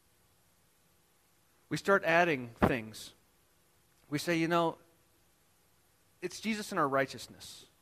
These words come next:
It's Jesus in our good doctrine. It's Jesus in our moral resolve. It's Jesus in our tithing or our giving to charity. It's Jesus in our not smoking. It's Jesus in,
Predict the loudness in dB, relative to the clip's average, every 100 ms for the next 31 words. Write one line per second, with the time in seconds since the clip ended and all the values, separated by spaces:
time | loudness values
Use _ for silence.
0 | _ _ _ -20 -8 -8 -6 -2 -2 -2
1 | -4 -8 -18 _ _ _ _ _ _ 2
2 | 4 4 2 2 4 2 0 -4 -4 -2
3 | 0 0 -2 2 2 4 4 6 4 4
4 | 4 4 0 -2 -2 -2 -2 0 0 2
5 | 4 4 4 0 2 4 2 0 -2 0
6 | -2 -2 6 8 8 4 -4 -12 -20 -20
7 | -20 -12 -8 -2 -2 -2 0 0 6 6
8 | 4 2 2 2 0 -2 -4 -4 -4 -4
9 | -2 -2 -2